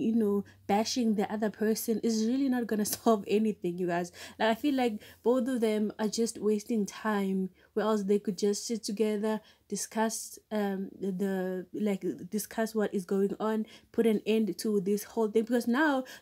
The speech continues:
tweeps are divided. Uh, uh, fans are calling Monada a, a liar, saying that this is Makhadzi's song. Um, King Monada's fans are saying that Makhadzi is the one who stole. So it's who stole the song.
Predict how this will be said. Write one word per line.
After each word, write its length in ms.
tweeps 340
are 100
divided. 720
Uh, 140
uh, 100
fans 500
are 140
calling 500
Monada 760
a, 300
a 40
liar, 520
saying 340
that 180
this 180
is 60
Makhadzi's 540
song. 320
Um, 320
King 240
Monada's 420
fans 300
are 120
saying 380
that 200
Makhadzi 600
is 160
the 100
one 320
who 120
stole. 300
So 160
it's 240
who 160
stole 400
the 180
song. 420